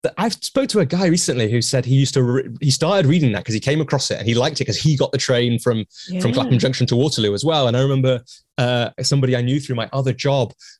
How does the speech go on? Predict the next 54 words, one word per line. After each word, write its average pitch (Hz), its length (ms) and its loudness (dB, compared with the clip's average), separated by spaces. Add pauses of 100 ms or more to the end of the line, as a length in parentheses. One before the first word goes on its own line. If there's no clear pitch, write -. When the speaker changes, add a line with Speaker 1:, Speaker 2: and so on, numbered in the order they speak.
(160)
Speaker 1:
uh, 107 240 0 (120)
tweeting 131 420 0
at 107 100 -2
one 113 160 0
point, 107 400 -4 (160)
"I'm 120 180 0
doing 127 340 2
a 120 80 2
Robbie," 139 360 0
because 110 220 -4
he 120 80 -2
was 107 80 -2
on 104 100 0
the 104 60 -4
train 104 280 -2
from, 98 380 -6 (100)
you 113 80 2
know, 98 160 2
Birmingham 107 440 0
to 110 100 0
London 113 260 2
or 98 60 0
something 110 260 -2
and 113 100 2
was 120 120 2
writing 147 300 0
while 107 120 0
he 110 60 0
was 113 100 -2
on 123 60 0
the 127 80 0
train. 180 280 -2
So 147 100 -2
it - 120 -4
was 220 140 -4
like, 139 200 -2 (440)
it 131 60 -6
was 202 100 0
a, 151 120 -4 (100)
at 135 80 -2
least 214 140 -6
a, 120 160 -4 (160)
a 113 100 -8
lit-, 123 380 -2
a, 117 180 -2
a 127 60 -2
thing 175 360 0
in 107 120 2
my 123 160 2
tiny 127 340 0
corner 110 320 0
of 98 80 -2
the 110 80 0
world. 147 420 -2